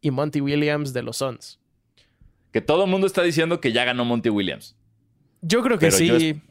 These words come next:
Speaker 2: sí, sí se lo van a dar, yo creo, porque no se lo dieron el año pasado, pero yo sigo con Jenkins.
Speaker 1: El ot-, eh, vi un,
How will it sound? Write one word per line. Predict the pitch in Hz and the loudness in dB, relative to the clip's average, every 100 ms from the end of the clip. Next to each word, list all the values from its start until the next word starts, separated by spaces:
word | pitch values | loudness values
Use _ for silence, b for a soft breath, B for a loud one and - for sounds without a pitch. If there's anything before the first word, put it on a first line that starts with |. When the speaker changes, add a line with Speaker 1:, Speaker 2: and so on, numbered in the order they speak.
| _ _ _ _ 135 | _ _ _ _ -12
Speaker 2:
sí, | - 104 | -4 -4
sí | 202 160 | 0 0
se | 196 | 2
lo | 175 | 2
van | 147 | 2
a | 143 | 2
dar, | 139 | 2
yo | 131 | 2
creo, | 127 135 | 0 -2
porque | 117 107 | -4 -6
no | 104 | -2
se | 110 | -2
lo | |
dieron | 98 98 | 0 -2
el | 95 | -2
año | 95 | -4
pasado, | 78 - 123 165 - | -4 -2 -2 -2 0
pero | 104 101 104 - 85 | 0 2 0 -2 -6
yo | 85 104 | -2 -2
sigo | - 127 151 165 - - | 0 0 2 0 -2 -6
con | 95 90 | -4 -2
Jenkins. | 80 - - - - - - - - - - - b b b b b - _ _ _ | -6 -10 -18 -20 -20 -20 -20 -20 -20 -20 -20 -20 b b b b b -20 _ _ _
Speaker 1:
El | - 196 | 0 0
ot-, | 208 - | 0 -4
eh, | 214 | -8
vi | 185 196 208 | 0 2 4
un, | 208 214 220 214 202 175 165 151 139 143 | 4 2 0 0 -2 -4 -4 -4 -8 -12